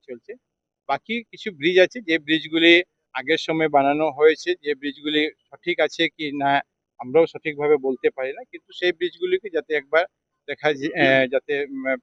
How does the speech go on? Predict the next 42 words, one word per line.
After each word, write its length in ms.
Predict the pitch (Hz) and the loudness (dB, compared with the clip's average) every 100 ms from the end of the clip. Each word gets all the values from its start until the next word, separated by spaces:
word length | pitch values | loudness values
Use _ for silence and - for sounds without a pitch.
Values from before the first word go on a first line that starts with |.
| _ | _
পরীক্ষা 320 | 147 135 - 156 | -12 -12 -6 -4
করে 240 | 156 151 | 0 0
দেখা 280 | 131 - 151 | 0 0 0
যায়, 140 | 220 | 0
সেই 160 | 262 151 | -8 -4
জন্য 220 | 151 151 | -2 -2
ইতিমধ্যে 520 | 139 156 165 156 175 | -4 -8 -14 -8 -6
আজকেও 400 | 147 131 - 185 | -6 -6 0 2
আমি 200 | 147 151 269 _ _ _ - | 2 -2 -14 _ _ _ -14
আমাদের, 560 | 135 139 139 135 135 | -6 -2 2 2 0
আহ, 200 | 131 127 123 | -4 -8 -8
পূর্ত 240 | - 143 160 | -12 -8 -6
বিভাগের 440 | 143 131 135 139 | -4 -4 -2 -4
যিনি 380 | 131 135 131 131 - | -6 -8 -8 -8 -12
চিফ 220 | 147 - | -18 -10
ইঞ্জিনিয়ার 460 | 143 127 131 139 196 _ | -6 -4 -4 -4 -6 _
সঞ্জীব 280 | 143 123 139 - | -14 -10 -10 -8
শামুনাকে 520 | 143 131 131 127 139 | -8 -6 -6 -6 -10
আমরা 200 | 131 131 | -8 -8
অনুরোধ 280 | 127 131 151 - | -6 -8 -10 -12
করেছি 280 | 131 - 247 _ _ _ _ 135 | -14 -14 -18 _ _ _ _ -6
যে 180 | 170 196 _ 139 | -6 -6 _ -12
যাতে 240 | 131 135 | -10 -8
একবার 240 | 127 131 196 | -10 -10 -8
সেই 180 | 151 | -6
ব্রিজগুলি 460 | 127 127 117 131 156 | -6 -8 -12 -8 -8
দেখে 280 | 131 - 127 | -8 -12 -12
নেওয়া 240 | 123 120 | -12 -14
যায়। 200 | 117 - _ _ _ - | -16 -20 _ _ _ -8
ন্যাশনাল 420 | 143 - 180 190 | -6 0 2 4
হাইওয়ে 280 | 180 185 180 | 6 8 8
অথরিটি, 560 | 160 175 180 165 - 170 | 6 0 -2 -4 -4 -2
আমার 240 | 147 151 | 2 2
এনএইচ 460 | 160 156 160 175 - | 2 0 4 2 4
এর 100 | 180 | 2
যেগুলি 400 | 165 160 170 170 | 4 2 4 6
আছে 200 | 160 190 | 4 4
বা 100 | 180 | 4
এনএইচ 340 | 135 151 160 175 | 4 2 -2 -2
এডিসিএল 400 | 165 160 175 160 | -6 -8 -8 -6
যেগুলি 400 | 160 156 160 160 | -4 -4 0 0
আছে 200 | 147 | -2